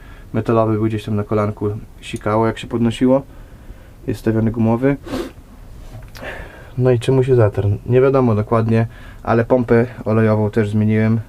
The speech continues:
w silniku smarującą. Ciśnienie teraz trzyma, zresztą zobaczycie sami, bo stawiłem zegar teraz, bo wcześniej była kontrolka. Kontrolka mi się nie zaświeciła, jak zaczęła stukać sieczkarnia, po prostu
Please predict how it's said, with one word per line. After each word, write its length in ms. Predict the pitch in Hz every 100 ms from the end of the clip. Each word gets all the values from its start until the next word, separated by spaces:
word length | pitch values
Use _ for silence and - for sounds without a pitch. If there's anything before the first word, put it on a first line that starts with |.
| -
w 80 | -
silniku 500 | - 113 110 107 120
smarującą. 640 | 117 110 110 110 107 123 131 - - - - - - - - - -
Ciśnienie 440 | - 117 139 135 127
teraz 280 | 127 127
trzyma, 440 | - - 123 117 123 -
zresztą 360 | 123 117 123 113 - 110 110
zobaczycie 460 | - 113 117 123 113
sami, 360 | 117 110 113 120
bo 200 | 113 107
stawiłem 500 | - 110 120 113 107
zegar 320 | 104 101 107
teraz, 280 | 101 107 104
bo 100 | 104
wcześniej 280 | 120 113
była 140 | 110 104
kontrolka. 540 | 110 110 110 107 120 - - - -
Kontrolka 460 | - 135 131 127 135
mi 100 | 123
się 140 | 113
nie 180 | 117 131
zaświeciła, 640 | 120 113 117 - 120 123 - - - - - - - - -
jak 300 | 123 117 127
zaczęła 400 | 117 120 123 117
stukać 360 | 110 123 120 113
sieczkarnia, 520 | 110 - 123 123 131 -
po 60 | 110
prostu 560 | 117 113 123 123 113